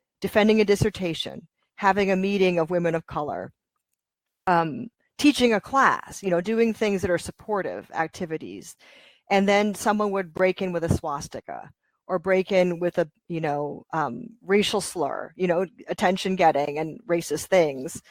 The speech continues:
and se-, sometimes putting up pornography. So this is right at the heart of what we do in women's studies and ethnic <laughs> studies.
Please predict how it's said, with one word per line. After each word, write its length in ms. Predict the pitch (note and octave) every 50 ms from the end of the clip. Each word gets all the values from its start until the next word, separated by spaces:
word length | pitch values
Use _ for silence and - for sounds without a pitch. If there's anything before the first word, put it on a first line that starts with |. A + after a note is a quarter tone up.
| _ _ _ -
and 120 | F3 F3+
se-, 220 | - - E3 E3 - -
sometimes 320 | F3 - - A#3 A3+ A3
putting 300 | - - B3 A3 G#3+ G#3
up 100 | G3+ -
pornography. 720 | - - G3+ F#3 F3 D3+ C#3+ D3+ - - - - - E2+ D2+ -
So 120 | - G#3+
this 160 | G#3+ D4 -
is 140 | C4 A3 -
right 120 | A3 G#3+
at 100 | G#3+ G#3
the 80 | - F#3
heart 200 | E3 F#3 F3 E3+
of 80 | E3 D#3+
what 140 | D#3+ -
we 100 | E3 F3
do 360 | D#3+ - D3+ C3+ - F#2+ D#2+ -
in 140 | - F3 D#3+
women's 260 | E3 E3+ E3 D#3+ D#3+
studies 340 | - - D#3+ D3 D3+ D#3+ D3+
and 80 | D#3+ C#3+
ethnic 300 | C#3 D3+ - F3+ F#3 -
<laughs> 100 | - -
studies. 380 | - C4 E3+ - D3 A#2 A2